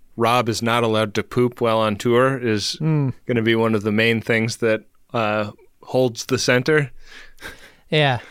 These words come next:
Speaker 2: I think one thing I learned from, uh, the great John Gabris, also, uh, a, a famous poopman from,
Speaker 1: <laughs>
Speaker 2: from back in the day, is that, uh, even if you're not staying in a hotel, oftentimes you may poop in one.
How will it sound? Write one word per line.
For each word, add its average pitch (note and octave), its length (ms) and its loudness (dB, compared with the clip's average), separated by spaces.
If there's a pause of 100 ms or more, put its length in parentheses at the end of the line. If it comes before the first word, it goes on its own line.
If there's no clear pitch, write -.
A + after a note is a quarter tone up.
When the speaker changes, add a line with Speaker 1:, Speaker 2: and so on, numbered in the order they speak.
(120)
Speaker 2:
I G3+ 60 -2
think G#3 160 2
one F#3+ 160 4
thing F#3 180 4
I D#3+ 80 6
learned D3+ 360 2
from, D3 380 0
uh, C3+ 240 2
the C3 100 -4
great C#3+ 380 2 (140)
John C#3 280 2
Gabris, C3+ 640 2
also, C#3 480 2
uh, B2 260 2 (300)
a, B2 280 0 (320)
a B2+ 60 -4
famous D3+ 400 0
poopman C#3 580 0 (760)
from, C3 260 -2 (360)
Speaker 1:
<laughs> - 380 -4
Speaker 2:
from D#3 200 0
back D3+ 260 4
in D3+ 80 2
the C#3+ 100 2
day, D3 380 2
is D#3+ 200 0
that, D#3+ 200 4
uh, D#3+ 180 4
even G#3+ 260 2
if - 100 0
you're G#3 80 2
not G3 180 4
staying A#3 380 4
in G3+ 80 4
a F3+ 80 4
hotel, F3+ 680 4 (160)
oftentimes E3+ 760 0
you F#3+ 280 2
may F#3 260 4
poop F#3+ 360 0
in D3 160 2
one. B2 340 -2